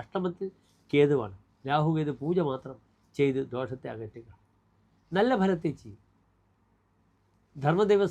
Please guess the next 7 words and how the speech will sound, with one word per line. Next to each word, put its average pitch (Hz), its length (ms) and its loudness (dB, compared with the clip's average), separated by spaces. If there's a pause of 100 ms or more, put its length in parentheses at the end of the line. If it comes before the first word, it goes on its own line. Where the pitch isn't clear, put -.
സങ്കേതങ്ങളൊക്കെ 175 600 0 (120)
ഉണർത്താനും 165 520 -4 (540)
അവിടത്തേക്ക് 160 400 0
ഇവിടെ 165 220 2
വഴിപാടുകളൊക്കെ 160 720 2 (100)
ചെയ്യാം. 120 240 -12 (760)
ശബരിമലയിൽ 180 560 4